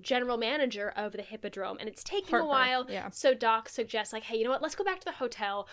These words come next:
Speaker 1: We don't have to wait here. We don't know how long it's gonna take," which is
Speaker 2: Yeah.
Speaker 1: fair. I, I liked
Speaker 2: Yeah.
Speaker 1: Doc. Cut to inside the meeting.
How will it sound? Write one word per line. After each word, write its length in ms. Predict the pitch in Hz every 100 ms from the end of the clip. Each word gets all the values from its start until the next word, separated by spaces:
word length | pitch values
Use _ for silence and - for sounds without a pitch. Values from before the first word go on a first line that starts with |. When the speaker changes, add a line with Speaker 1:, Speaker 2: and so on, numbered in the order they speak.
| -
Speaker 1:
We 100 | 269
don't 180 | 269 -
have 160 | 320 320
to 100 | 277
wait 220 | 208 196
here. 140 | 214
We 100 | 226
don't 120 | 240 240
know 60 |
how 120 | 202 226
long 160 | 214
it's 120 | 220
gonna 140 | 233 254
take," 440 | - 185 180 - - -
which 160 | 415
is 120 | 453
Speaker 2:
Yeah. 160 | - 185
Speaker 1:
fair. 140 | - 226
I, 120 | 226 -
I 100 | 277
liked 400 | 294 240 254 -
Speaker 2:
Yeah. 60 | -
Speaker 1:
Doc. 240 | - - - - - - -
Cut 220 | 359 -
to 220 | 466 -
inside 460 | 302 302 294 247 233
the 60 | 226
meeting. 540 | 220 202 190 185 190